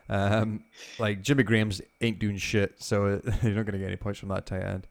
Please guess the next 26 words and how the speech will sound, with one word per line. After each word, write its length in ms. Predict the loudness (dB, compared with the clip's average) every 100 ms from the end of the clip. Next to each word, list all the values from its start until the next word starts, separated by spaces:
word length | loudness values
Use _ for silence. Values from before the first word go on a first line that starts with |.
| -20 -20 -20 -6
Um, 680 | 2 6 6 6 4 2 -4 -10 0
on 200 | 2 4
the 60 | 4
other 200 | 4 2
side, 340 | 4 4 4
Phil's 420 | 0 2 2 -2
team. 560 | -6 -2 0 0 -4 -8 _
So 500 | -4 2 4 4 2
obviously 420 | -2 -2 -2 0 0
Matt 280 | 0 0
Ryan's 400 | 0 0 0 -2
probably 260 | -4 -2 0
gonna 160 | -2 -2
have 140 | -2
a 40 | -2
big 240 | -4 -4
game 340 | -4 -4 -6 -10
'cause 140 | -8
he's 140 | -8
been 180 | -8 -12 -4
kicking, 460 | -4 -2 -4 -6 -8
kicking 260 | -8 -4
ass. 320 | -4 -4 -4 -8 0
Thanks, 300 | 0 0 -4
Bryce. 460 | 0 2 2 -4 _ _ -20 -20 _ _ _ _ _ _ _ _ _ _ _ -10
Um, 480 | -4 -2 -2 -2 -6